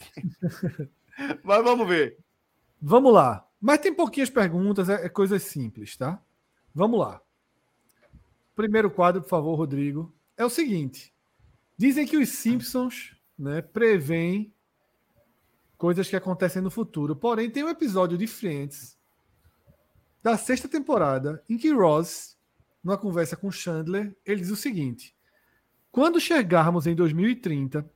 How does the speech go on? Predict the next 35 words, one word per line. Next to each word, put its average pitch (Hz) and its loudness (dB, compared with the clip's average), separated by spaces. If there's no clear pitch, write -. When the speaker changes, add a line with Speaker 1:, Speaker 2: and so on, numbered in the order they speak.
Speaker 2:
vão 202 0
existir 220 -2
computadores 156 -2
que 180 -4
conseguem 190 -2
fazer 180 0
as 170 0
mesmas 196 -2
funções 196 -4
do 190 -6
cérebro 180 0
humano. 113 -4
Então, 247 2
teoricamente, 170 2
você 208 -2
pode 233 0
fazer 214 -2
download 196 0
de 185 -8
todos 294 2
esses - -6
pensamentos 233 -2
e 240 -2
memórias 165 0
para 196 -4
que 214 -4
esse 202 -4
computa-, 208 -2
para 170 2
esse 180 -4
computador 165 0
e 185 0
viver 196 0
para 247 0
sempre 208 -4